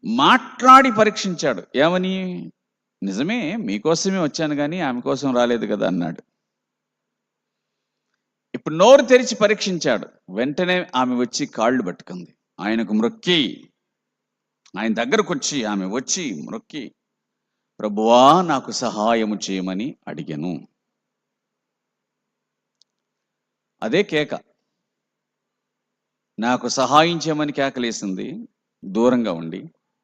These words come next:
ఆయన మాట్లాడగానే ఆయన పాదాల దగ్గరకు వచ్చి మ్రొక్కి, అదే మాటను ఆమె రిపీట్ చేసింది. మళ్ళీ పలికింది,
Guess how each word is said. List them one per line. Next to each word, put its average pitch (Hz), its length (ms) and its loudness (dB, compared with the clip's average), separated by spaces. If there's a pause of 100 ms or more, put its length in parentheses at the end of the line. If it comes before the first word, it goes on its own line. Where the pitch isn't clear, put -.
(1800)
ఆయన 156 240 2
మాట్లాడగానే 185 1200 2
ఆయన 131 180 0
పాదాల 131 500 2
దగ్గరకు 147 380 -4
వచ్చి 131 220 -6
మ్రొక్కి, 147 800 -6 (1300)
అదే 139 280 -2
మాటను 165 500 4
ఆమె 131 480 -2 (180)
రిపీట్ 120 480 -6
చేసింది. 101 440 -6 (3500)
మళ్ళీ 120 180 0
పలికింది, 85 480 -10